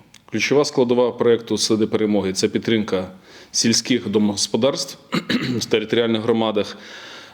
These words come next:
Е, саме вона стосується закупівлі насіння посадкового матеріалу, е,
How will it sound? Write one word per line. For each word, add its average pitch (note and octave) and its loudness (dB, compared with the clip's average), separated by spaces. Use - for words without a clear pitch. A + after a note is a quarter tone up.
Е, F#2+ -2
саме A2+ 2
вона A2 4
стосується G2+ 0
закупівлі A#2 0
насіння D3 2
посадкового C#3 2
матеріалу, B2 0
е, G#2 0